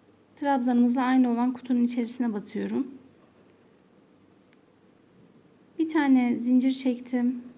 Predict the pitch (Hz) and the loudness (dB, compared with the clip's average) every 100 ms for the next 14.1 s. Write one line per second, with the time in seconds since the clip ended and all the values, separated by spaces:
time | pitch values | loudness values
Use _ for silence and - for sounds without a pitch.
0 | - 269 269 247 233 226 226 226 240 247 | -14 -6 -4 -2 -2 -2 -2 -2 -4 -4
1 | 240 254 240 233 254 240 - - - - | -4 -2 -2 -2 -4 -6 -20 -20 -14 -4
2 | 285 285 277 269 269 277 269 277 269 262 | 2 2 2 2 0 -2 -4 2 2 2
3 | 269 254 240 220 220 214 214 208 208 - | 2 4 2 -2 -4 -6 -6 -6 -8 -10
4 | 220 - - - 220 185 202 214 - - | -10 -10 -10 -2 -2 -2 -4 -8 -12 -20
5 | - - - _ 269 - - 269 262 269 | -20 -20 -20 _ -8 -6 -2 -2 0 -2
6 | 269 269 233 208 214 214 - 269 269 285 | 0 0 0 0 -2 -4 -6 -4 -2 2
7 | 269 262 262 262 262 269 240 226 226 226 | 4 2 0 -4 -2 -4 -2 -2 -2 -2
8 | 269 277 240 262 262 240 233 220 240 254 | 0 2 2 0 0 2 0 0 0 0
9 | 247 247 240 247 226 226 233 208 185 190 | 0 0 -2 0 -2 -2 -4 -4 -2 -6
10 | - - _ _ - - - - - _ | -10 -20 _ _ -20 -20 -20 -20 -20 _
11 | _ 285 294 - 285 277 277 277 - - | _ -6 -6 -4 -2 -2 -4 -6 -14 -10
12 | 254 - - 269 269 269 277 - 269 262 | -8 -8 -2 2 2 0 -4 -8 -10 -6
13 | - 254 - 247 254 - - 220 190 185 | -2 -2 0 -2 -2 -6 -2 -2 0 -4
14 | 185 | -8